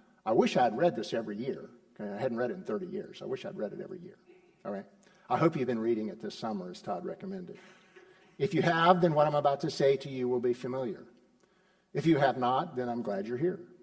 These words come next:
Packer devotes two chapters in his book on wisdom. As an aside, interestingly, he has no chapter in his book on sovereignty,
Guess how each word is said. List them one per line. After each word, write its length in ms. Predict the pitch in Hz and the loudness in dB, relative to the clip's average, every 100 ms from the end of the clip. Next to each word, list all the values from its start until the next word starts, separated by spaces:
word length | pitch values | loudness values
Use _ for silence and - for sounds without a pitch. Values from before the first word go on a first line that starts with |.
| _ _ _ _ _ _ _ _ _ _ _ _ _ _ _ _ _ _ _ _ _ _ _ _ | _ _ _ _ _ _ _ _ _ _ _ _ _ _ _ _ _ _ _ _ _ _ _ _
Packer 480 | - 208 220 190 160 | 2 2 6 6 4
devotes 500 | 143 139 135 135 - | 4 6 6 4 -10
two 580 | - 180 180 185 175 180 | 2 8 10 10 6 0
chapters 540 | - 139 - 127 117 | 0 0 0 -2 -4
in 80 | 120 | -4
his 160 | 113 117 | -6 -6
book 420 | 123 107 104 - - _ _ _ _ | -4 -2 -4 -10 -20 _ _ _ _
on 280 | - 120 107 | -8 -6 -2
wisdom. 480 | 117 110 - 78 - - _ _ _ _ _ _ _ _ _ | -2 -2 -6 -14 -18 -20 _ _ _ _ _ _ _ _ _
As 180 | - 214 | 0 2
an 80 | 220 | 2
aside, 380 | 151 180 180 151 | 2 2 2 2
interestingly, 720 | 143 127 120 - 123 113 113 | -2 -2 -2 -4 -6 -4 -4
he 60 | 104 | -2
has 260 | 139 - | -2 -2
no 200 | 117 143 | -4 -4
chapter 500 | 160 - 135 - - | -4 -6 -8 -6 -8
in 100 | 208 | -6
his 140 | 104 - | -6 -6
book 240 | 113 104 | -10 -8
on 160 | 117 117 | -10 -12
sovereignty, 720 | - 131 139 - - 208 | -10 -8 -8 -10 -14 -18